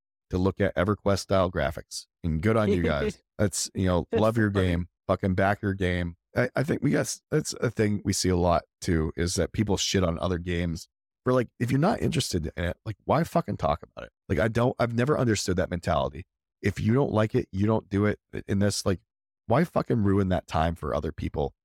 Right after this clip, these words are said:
Speaker 1: And what I think that really comes down to is I feel like there's so many people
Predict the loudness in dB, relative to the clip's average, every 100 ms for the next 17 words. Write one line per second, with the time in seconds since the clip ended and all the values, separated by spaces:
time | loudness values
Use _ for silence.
0 | -2 0 0 -4 _ -10 -10 _ _ _
1 | -4 0 2 2 0 0 2 2 2 0
2 | -2 0 0 -2 0 0 0 _ -2 0
3 | 2 2 2 -2 0 0 2 2 0 -2
4 | 0 0 0